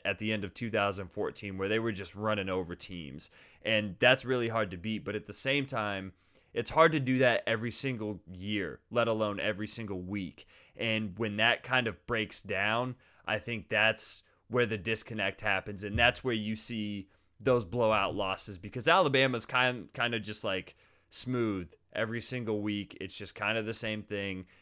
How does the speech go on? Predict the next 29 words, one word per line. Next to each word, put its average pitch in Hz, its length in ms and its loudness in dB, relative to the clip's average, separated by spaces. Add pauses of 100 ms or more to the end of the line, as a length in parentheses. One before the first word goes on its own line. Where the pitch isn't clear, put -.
(160)
You 95 100 -4
know 104 160 4
Nick 110 180 0
Saban's 107 440 -2
not 104 240 0
gonna 113 160 -4
be 101 160 -4
happy. 95 520 -4 (200)
There 139 160 10
isn't 160 260 4
much 135 200 2
fluctuation 107 800 0
in 87 120 -10
it. 85 240 -10
And 98 380 -6
with 110 180 -2
Ohio 110 400 2
State, 104 500 -2 (420)
I, 98 220 0
I 107 40 -2
think 127 240 -6
there 107 160 -2
is, 110 240 0
because 98 440 -8
it's 101 140 -12
just - 240 -12
hard 123 580 4
to 117 100 -6
maintain 104 760 -4